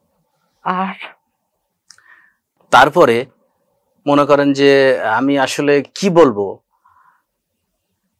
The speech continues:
Speaker 2: মানে এটা, উম, স্বামী স্ত্রীর ভেতরকার কথা বলতে নেই, তারপরেও আজকে আপনার সামনে বলতে বাধ্য হচ্ছি যে আপনি এর যদি একটা সুষ্ঠু সমাধান দিতে পারেন, আমি উপকৃত হব, কারণ আমি আসলে এই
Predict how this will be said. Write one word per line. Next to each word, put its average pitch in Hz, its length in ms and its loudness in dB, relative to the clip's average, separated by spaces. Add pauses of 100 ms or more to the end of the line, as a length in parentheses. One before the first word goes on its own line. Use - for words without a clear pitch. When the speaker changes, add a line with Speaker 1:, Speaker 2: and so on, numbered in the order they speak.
Speaker 2:
মানে 95 460 -8
এটা, 131 540 2
উম, 123 240 -8
স্বামী 147 280 2
স্ত্রীর 156 300 -2
ভেতরকার 139 480 0
কথা 131 300 0
বলতে 123 340 -2
নেই, 120 140 -2
তারপরেও 127 420 2
আজকে 120 300 0
আপনার 117 240 -2
সামনে 117 640 -6
বলতে 110 300 -4
বাধ্য 107 340 0
হচ্ছি 110 420 -10 (500)
যে 101 140 -6
আপনি 107 320 -2 (640)
এর 113 120 -10
যদি 117 200 -4
একটা 110 160 -6
সুষ্ঠু - 800 -10
সমাধান 104 560 -6
দিতে 98 240 -12
পারেন, 95 440 -8
আমি 92 260 -14
উপকৃত 110 400 -10
হব, 82 260 -16
কারণ 98 260 -12
আমি 107 260 -12
আসলে 107 260 -12
এই 104 140 -12